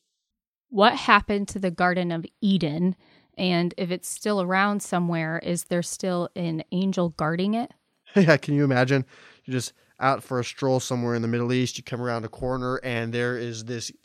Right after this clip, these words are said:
Speaker 2: <laughs> angel guard with a sword standing there, and you look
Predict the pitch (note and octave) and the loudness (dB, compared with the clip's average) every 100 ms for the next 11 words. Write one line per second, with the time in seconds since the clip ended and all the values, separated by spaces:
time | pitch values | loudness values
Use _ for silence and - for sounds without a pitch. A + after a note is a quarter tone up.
0 | _ _ - C#3+ C#3+ F3 C3 C3 A#2 - | _ _ -4 0 2 0 0 0 0 -4
1 | - - - - C3+ D3 C3 C3 C3 B2 | -16 -20 -20 -16 0 2 2 0 -4 -4
2 | - D#3+ D3 C#3+ C3+ - C3+ C3 B2+ B2+ | -4 -2 0 0 -2 -2 -2 0 -2 0
3 | B2+ B2+ A#2+ A#2 A#2+ B2 C3+ - | 2 2 0 -2 -4 -2 -4 -6